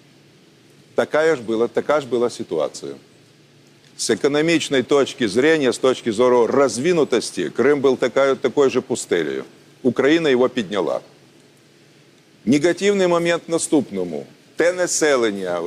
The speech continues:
ото кримське, яке було в п'ятдесят, п'ятдесятих роках, воно ментально залишилося проімперським. І от тут л-, не в економіці питання, не в, е, реорганізації цієї економіки, не в підйомі. Це вирішуємо питання, питання в ментальності.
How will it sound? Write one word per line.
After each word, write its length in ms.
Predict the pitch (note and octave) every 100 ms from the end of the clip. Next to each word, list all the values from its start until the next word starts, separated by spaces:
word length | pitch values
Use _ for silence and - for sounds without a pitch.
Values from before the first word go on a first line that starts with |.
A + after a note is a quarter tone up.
| - -
ото 300 | A2+ - B2
кримське, 580 | C3+ D#3 C3 - A2
яке 320 | G#2+ G#2+ B2+ A#2
було 220 | A2 A2
в 40 |
п'ятдесят, 540 | - G2+ A2 - G#2+ - - -
п'ятдесятих 760 | F#2+ A2+ G2 - G#2 - F#2+
роках, 400 | A#2+ B2+ F3 E3+
воно 200 | B2 C3
ментально 500 | B2+ A#2+ D3 D3 C3+
залишилося 720 | G#2 A2+ A#2 - A2+ A2 -
проімперським. 800 | G2 A2 G#2+ G2 D2 C2 - - - _ _ _ _ _ _ -
І 40 |
от 160 | A2+ B2+
тут 220 | D#3+ -
л-, 300 | C#3 C3+ C3
не 220 | A#2+ E3
в 40 | E3
економіці 680 | D3 D3 C#3+ A#2+ A2 G#2
питання, 540 | F#2 G2+ G2 F2 E2 C#2+ D2+
не 220 | B2 D3+
в, 180 | C3 C#3+
е, 480 | C3+ C3+ C3 C3 A#2+
реорганізації 1000 | C#3 C#3 C#3 A#2+ C3+ C#3 B2+ A#2+ - G#2
цієї 200 | - G#2+
економіки, 520 | F#2+ G#2 G2 F#2 G#2
не 120 | A2
в 40 | B2+
підйомі. 600 | C#3+ C3+ C3 A#2 F2+ D2+ C2+ -
Це 320 | A#2+ B2+ B2+ - - -
вирішуємо 680 | G#2 C#3 C#3+ A#2+ A2+ G2+ F#2
питання, 520 | F#2 E2+ D2+ D2 C#2
питання 460 | - G2+ C3+ C#3 C3+
в 40 |
ментальності. 800 | C3 B2 F#2+ F2+ D#2 - - C2+